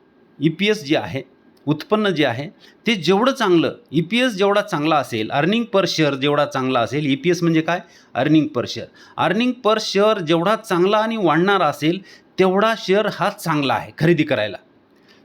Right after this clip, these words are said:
म्हणजे कंपनीचं अर्निंग ही क-, कंटिन्यू, नफा कंटिन्यू वाढत गेलेला पाहिजे. दुसरं, आणि पीई त्या कंपनीचा उलट सत्य आहे. म्हणजे काय,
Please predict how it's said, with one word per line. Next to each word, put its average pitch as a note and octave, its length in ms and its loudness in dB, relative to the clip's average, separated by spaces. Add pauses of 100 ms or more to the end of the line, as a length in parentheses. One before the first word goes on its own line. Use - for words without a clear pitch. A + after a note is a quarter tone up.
(160)
म्हणजे F#3 180 4
कंपनीचं G#3 560 -2
अर्निंग F#3+ 400 0
ही F3 120 -2
क-, F#3 140 -2
कंटिन्यू, F#3 580 0
नफा E3+ 260 0
कंटिन्यू F3+ 520 0
वाढत C#3+ 260 2
गेलेला C#3 420 -2
पाहिजे. F#2+ 500 -10 (920)
दुसरं, A3+ 360 0 (800)
आणि F3+ 160 2
पीई B3+ 720 -4 (300)
त्या F#3+ 100 -2
कंपनीचा G#3 800 -2 (520)
उलट A3+ 300 2
सत्य A3 320 -2
आहे. E3+ 160 0
म्हणजे E3+ 220 0
काय, D#3+ 300 -2